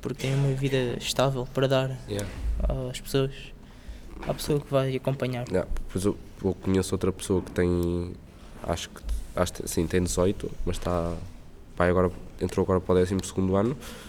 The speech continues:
Speaker 2: está casada, mas, eh, mas agora a questão é: ok, as pessoas querem chegar ao casamento, mas a pergunta é: para quê? Porque tu, ok, essa, essa pessoa que eu conheço chegou ao casamento, ok, são legalmente casados, ok, prontos, mas vivem separados um do outro, tipo, a, a vida deles,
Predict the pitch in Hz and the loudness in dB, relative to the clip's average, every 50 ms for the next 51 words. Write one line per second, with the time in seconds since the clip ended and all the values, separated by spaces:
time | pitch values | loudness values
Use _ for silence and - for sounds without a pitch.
0 | - - - - - - - 113 - - 110 101 113 113 120 123 139 160 170 170 | -14 -14 -14 -16 -4 -2 0 2 2 2 2 4 4 2 2 2 0 -2 -4 -6
1 | - - - - - - - - - - - - - - - 107 107 110 107 - | -10 -14 -16 -16 -16 -16 -16 -16 -16 -16 -16 -16 -8 -2 4 6 6 6 6 4
2 | 107 - - - - - - - - - - 110 110 - - - 107 110 113 113 | 0 0 -2 -6 -14 -16 -14 -12 -6 0 0 0 0 0 0 2 2 4 4 2
3 | 113 - - - 120 107 87 80 82 90 - 87 80 80 - - 104 - - 104 | 0 0 0 2 4 4 4 4 2 2 2 0 0 0 0 -2 -2 0 0 0
4 | 107 - - 104 101 - 104 101 101 92 87 78 78 85 85 90 101 98 104 113 | 0 2 0 0 0 0 0 2 2 4 2 2 0 0 -2 -2 0 0 0 0
5 | - - 82 - - - - 120 131 - - - - - - 80 76 71 - - | 0 0 -2 -6 -4 0 0 2 2 0 -2 -6 -6 -4 -2 -2 -2 -2 -4 -8
6 | - - - - - - 80 - - - 92 98 - 90 78 80 92 - - - | -10 -12 -12 -8 -6 -8 -8 -6 -4 0 0 2 2 4 4 2 2 0 2 2
7 | 95 - - - - - 107 - - - 90 80 - - - - 95 92 - 101 | 4 6 6 6 6 4 4 2 2 0 0 0 -2 -4 0 0 2 2 4 4
8 | 104 107 123 139 135 120 - - 147 170 - - - - - - - - - - | 4 4 4 4 2 0 0 0 -2 -4 -6 -10 -14 -16 -16 -16 -18 -18 -18 -18
9 | - - - - - - 71 71 82 101 117 120 113 104 101 101 98 - - 90 | -18 -18 -18 -16 -8 -2 0 4 6 6 6 8 6 6 6 4 2 2 0 -2
10 | 80 - 73 78 82 - 90 82 - - 82 85 - - - - - 92 92 101 | -2 0 0 -2 0 0 0 0 2 2 0 0 0 -2 -4 -2 4 4 4 4
11 | 107 - - - - - - - - - - - - - - - - - - - | 4 0 -6 -10 -12 -14 -16 -16 -16 -18 -18 -18 -18 -20 -20 -20 -20 -20 -18 -18
12 | - - - - 87 92 98 98 98 104 110 107 113 110 - - - - 104 104 | -16 -10 -4 0 2 4 4 6 4 4 4 4 2 2 2 0 0 0 2 2
13 | 104 104 101 104 104 101 104 101 101 104 110 - - - - - - 110 113 110 | 2 2 2 0 0 2 2 4 4 4 2 2 -2 -8 -4 2 2 4 4 6
14 | 110 107 110 113 131 147 143 131 107 104 101 101 107 - - - | 6 4 6 6 6 6 6 6 8 8 8 8 6 2 0 -6